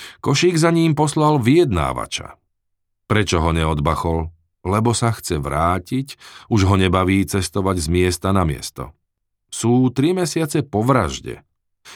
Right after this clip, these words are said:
Ako si skoro stráca trpezlivosť. Po vražde bossa v hoci ktorej krajine trvá roky, kým sa strelec alebo objednávateľ môžu vrátiť.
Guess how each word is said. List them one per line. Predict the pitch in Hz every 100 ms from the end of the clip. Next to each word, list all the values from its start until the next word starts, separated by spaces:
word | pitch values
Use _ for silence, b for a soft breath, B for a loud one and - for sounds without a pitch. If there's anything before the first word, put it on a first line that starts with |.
| B
Ako | 95 135
si | 165 147
skoro | 160 208 226
stráca | - 90 80 78 71
trpezlivosť. | 90 73 76 67 60 55 50 - - _ _ _ _ B B B
Po | 98 101
vražde | 123 131 110 101
bossa | 85 104 - 104
v | 80
hoci | 90 147 143 -
ktorej | - 85 80 73
krajine | - 92 101 107 110
trvá | 92 92 98 98 101 98
roky, | 151 147 120
kým | - 95 87
sa | 80 80
strelec | - 78 90 104 104 - B B
alebo | 98 95 90 90
objednávateľ | 92 95 92 90 90 87 90 85
môžu | 85 87 87 78 76
vrátiť. | 76 78 73 73 76